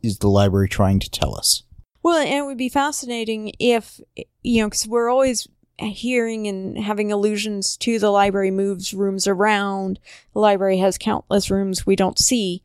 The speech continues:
Speaker 2: If it turns out that the library has a reading room.
Speaker 1: A reading room would be nice. And it would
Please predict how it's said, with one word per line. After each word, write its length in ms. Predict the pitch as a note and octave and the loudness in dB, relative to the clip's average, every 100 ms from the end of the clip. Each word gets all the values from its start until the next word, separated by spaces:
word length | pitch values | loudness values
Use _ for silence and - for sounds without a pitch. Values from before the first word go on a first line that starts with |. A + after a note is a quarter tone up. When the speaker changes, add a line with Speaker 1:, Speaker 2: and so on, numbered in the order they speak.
| _ - _ | _ -20 _
Speaker 2:
If 120 | C4+ | -4
it 60 | D#4 | -2
turns 280 | D#4+ D#4+ D4+ | 0 0 2
out 200 | D4 - | 0 2
that 180 | C4 - | 0 2
the 60 | A#3 | 2
library 360 | A#3+ B3+ B3 | 2 2 0
has 480 | G#3 A#3+ D#4+ C4 - - | -2 -4 -4 -4 -4 0
a 100 | B3 | 2
reading 460 | C4 F4 - A3 | 2 -2 0 0
room. 280 | C3+ - - - _ - | -2 -8 -12 -18 _ 2
Speaker 1:
A 80 | B2 | 4
reading 380 | C#3+ D#3 D#3 | 6 4 2
room 220 | D3 C#3+ C3+ | -2 -2 -2
would 160 | A#2+ | 0
be 120 | B2+ | 0
nice. 680 | A#2 A#2 A2 A2 - - - _ _ | 2 4 4 2 0 -6 -8 _ _
And 520 | A#2+ A#2 A2 A2 G#2+ - | 4 6 6 4 2 0
it 180 | B2+ B2 | -2 2
would 200 | A#2+ A#2+ | 2 2